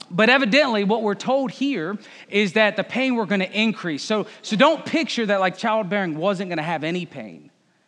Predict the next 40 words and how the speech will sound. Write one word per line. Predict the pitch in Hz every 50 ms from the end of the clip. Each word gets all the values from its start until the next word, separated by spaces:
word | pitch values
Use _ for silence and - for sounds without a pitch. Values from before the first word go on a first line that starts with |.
| _ _ _ _ _ -
We're | 208 214
told | - 220 226 214 196
that | 202 185
the | 196
childbearing | 170 - - 208 190 196 185 151 196 190 185 185 175 160 147 - - - _ -
pain | 196 202 190 180
was | 160 160 147
going | 190 196 190 180 170
to | - 160
increase | 143 131 - - - - 247 247 196 165 -
because | - 196 180 185 - - - - -
we | 226 220
get | 214 294 -
this | 294 254 -
idea | 226 196 180 147 143 - - 254 196 175 175 170 - - - -
that, | 214 220
like, | 208 196 180 202
in | 190 180
Eden, | - 214 233 240 220 202 185 180
there | 175 170
was | 170 160
no | 202 208 185
such | - 196 165 - -
thing | 190 170 151
as | 139 -
pain. | - - 226 214 190 175
I | 160 156 185
don't, | 196 -
I | 190 180
don't | 190 175
believe | 156 170 180 175
that | 156 143 127
was | 139 - -
true. | - - - 226 175 156
We | 156 175
see | - - 160
that | 185 160 -
pain | - 190 190 170
was | 147 139 -
increased. | - - 185 196 202 - - - 147 135 120 120 - -